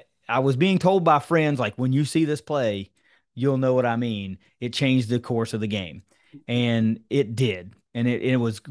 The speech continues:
I'm not making excuses for the Herd losing, but that changed the course of that game. And I'm talking about Cam Fancher on a fourth and three.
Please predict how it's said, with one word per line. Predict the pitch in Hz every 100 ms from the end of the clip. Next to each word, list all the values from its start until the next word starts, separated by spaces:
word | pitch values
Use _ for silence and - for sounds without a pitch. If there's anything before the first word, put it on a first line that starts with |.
| 120 - 104
I'm | 104 120
not | 139 151
making | 170 165 165
excuses | 156 - 165 143 127 123 113 - -
for | 131
the | 117
Herd | 117 127
losing, | 123 175 165 117 107 104 - _ -
but | 127
that | 139 117
changed | - 143 135 135 117
the | 135
course | - 139 120 113 -
of | 117 110
that | 107
game. | 107 107 87 87
And | 101
I'm | 104
talking | 123 117
about | 110 104 104
Cam | - 110
Fancher | 110 117 117 120
on | 107
a |
fourth | 101 110 104
and | 98 101
three. | 156 156 147